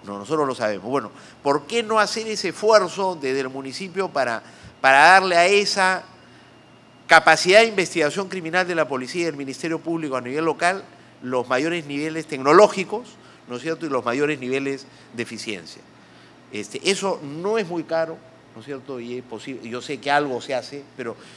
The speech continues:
yo creo que para, en general para los municipios en los próximos años, ese es el gran desafío, para,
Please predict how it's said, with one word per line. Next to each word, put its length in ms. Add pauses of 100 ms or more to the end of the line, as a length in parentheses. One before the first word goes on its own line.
yo 140
creo 160
que 120
para, 280
en 240
general 600
para 200
los 180
municipios 600
en 60
los 100
próximos 480
años, 340 (760)
ese 280
es 220 (720)
el 160
gran 240
desafío, 460
para, 300